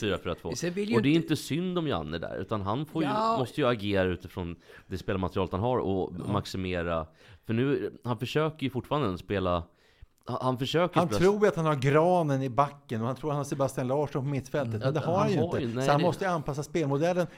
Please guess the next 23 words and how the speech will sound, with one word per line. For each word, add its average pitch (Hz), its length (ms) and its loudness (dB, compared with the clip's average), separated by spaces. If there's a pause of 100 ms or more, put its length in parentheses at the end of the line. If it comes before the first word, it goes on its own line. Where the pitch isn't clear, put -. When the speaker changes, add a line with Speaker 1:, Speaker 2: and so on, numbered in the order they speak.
Speaker 3:
efter 131 280 -2
de 113 80 0
spelare 120 320 -2
han 139 80 0
har. 135 200 -2
Det 160 80 -2
gör 160 160 0
han 254 120 -6
ju 143 60 -6
inte. 117 200 -8
Speaker 2:
Men, 160 160 -2
men 202 140 -6
nu, 226 120 0
nu 202 160 -6
när 196 100 -4
Kulusevski 160 580 -6
och, 127 320 -6
och 127 120 -6
Isak 123 340 -8
har 113 80 -8
kommit 131 260 -6
fram 151 320 -6
då, 107 260 -4